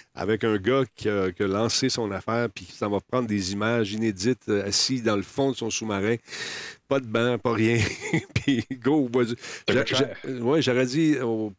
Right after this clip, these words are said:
Speaker 1: moi, je vais y penser, je pense, un peu. Mais il y a beaucoup de désinformation, Jordan, qui roule à ce sujet-là.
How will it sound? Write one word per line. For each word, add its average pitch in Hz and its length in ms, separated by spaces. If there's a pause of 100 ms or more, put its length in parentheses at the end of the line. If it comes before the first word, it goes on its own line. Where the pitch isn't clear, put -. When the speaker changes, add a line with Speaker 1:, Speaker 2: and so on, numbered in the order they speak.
Speaker 1:
moi, 110 160
je 104 120
vais 151 100
y 165 40
penser, 135 480
je - 120
pense, 92 260
un 98 180
peu. 113 80 (380)
Mais 110 60
il - 20
y 170 40
a 160 40
beaucoup 123 180
de 139 60
désinformation, 113 720
Jordan, 98 520
qui - 120
roule 104 240
à 90 60
ce - 140
sujet-là. 101 540